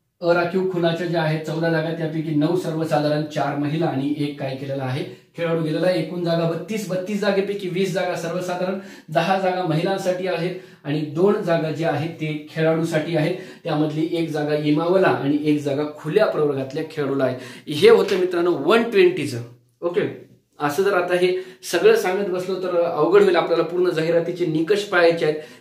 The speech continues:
नियम पाहायचे आहेत. त्यामुळं थोडंसं आता मी इथून फास्ट घेतो, फळ्यावर न लिहिता जाहिरात पटपट या ठिकाणी मी तुम्हाला सांगण्याचा प्रयत्न करतो मित्रांनो. आपल्याकडं laptop काही नसल्यामुळे ते तुम्हाला स्क्रीनवर दिसत नाही म्हणून मी फळ्यावर या ठिकाणी लिहिलं.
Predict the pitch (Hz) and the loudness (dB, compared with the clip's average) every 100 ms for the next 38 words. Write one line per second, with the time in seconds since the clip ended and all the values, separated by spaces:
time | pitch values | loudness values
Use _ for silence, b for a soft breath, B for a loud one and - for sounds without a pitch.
0 | - 151 202 226 226 185 180 170 160 220 | -6 0 6 6 6 2 2 -2 -4 2
1 | 226 233 240 233 - 233 233 220 196 190 | 2 4 2 2 0 0 2 2 0 0
2 | 196 190 185 185 190 185 185 B B _ | -2 -2 -4 -6 -4 -4 -4 B B _
3 | - 254 247 202 202 196 202 175 160 151 | 2 2 2 -4 -2 -4 -6 -8 -12 -4
4 | 175 185 190 196 175 220 226 185 180 160 | 0 2 0 0 2 4 4 2 0 -2
5 | B B B 143 160 185 180 - 190 - | B B B 0 2 2 0 0 0 2
6 | 208 180 175 180 180 170 170 170 170 - | 2 2 2 0 -2 -2 0 0 -2 -8
7 | - - _ _ _ 160 156 156 156 151 | -18 -20 _ _ _ -2 0 0 0 0
8 | 151 156 156 151 151 147 147 143 139 139 | 0 0 0 0 0 -2 0 0 0 0
9 | 139 165 - B B B 143 185 190 190 | 0 -2 -4 B B B 0 2 2 2
10 | 190 180 170 156 160 185 180 175 175 165 | 2 2 0 0 2 -2 2 2 2 0
11 | 180 175 175 175 175 170 170 165 - 165 | -2 4 4 2 -2 0 0 -2 -2 0
12 | 165 160 147 180 180 165 165 160 170 180 | 0 -2 -4 -4 -4 -4 -2 -2 0 0
13 | - 147 175 175 165 160 151 147 143 135 | 0 0 4 4 2 -2 -4 -4 -2 -2